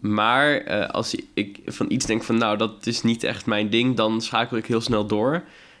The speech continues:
En zeker voor mijn uitze-, eh, uitzendingen luister ik gewoon heel veel naar de playlist die ik ga draaien. Gewoon om te weten van, nou, dit nummer duurt zo lang, dit nummer gaat ongeveer zo en zo.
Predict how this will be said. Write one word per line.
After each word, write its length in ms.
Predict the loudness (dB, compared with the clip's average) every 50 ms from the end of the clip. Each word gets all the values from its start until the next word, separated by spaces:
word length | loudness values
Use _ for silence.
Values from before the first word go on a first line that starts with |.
| _ _
En 100 | -4 0
zeker 240 | 0 0 0 0 0
voor 140 | 0 0 2
mijn 120 | 2 2
uitze-, 280 | 0 0 0 0 0 0 0
eh, 140 | 0 0 0 2
uitzendingen 440 | 0 -2 0 0 0 2 2 2 2
luister 260 | 2 0 0 -2 -4
ik 80 | -4
gewoon 160 | -2 0 0 2
heel 180 | 2 2 2
veel 120 | 2 2 2
naar 140 | 2 2
de 140 | 0 -2 -4 -4 -8 -10 _
playlist 500 | 0 2 2 2 2 2 0 -2 -2 -2
die 120 | 0 0 0
ik 100 | 0 -2
ga 120 | -2 -2
draaien. 440 | 0 0 0 0 0 0 0 -2 -4
Gewoon 200 | -2 -2 0 0
om 120 | 0 0
te 120 | 0 0 2
weten 280 | 2 2 2 0 -2
van, 80 | -2 0
nou, 180 | 0 0 -2 -4 -10 -20 -20 -20 -20 -20 -8
dit 220 | -4 -2 0 2
nummer 260 | 2 4 4 4 4
duurt 220 | 4 2 2 2 0
zo 280 | 2 2 2 2 2
lang, 280 | 2 2 2 2 2 2
dit 140 | 2 2 2
nummer 200 | 2 2 2 0
gaat 200 | -2 -2 -2 -2
ongeveer 280 | -4 -6 -4 -4 -2
zo 160 | 0 2 2
en 80 | 2 2
zo. 380 | 2 0 0 0 0 -2 -4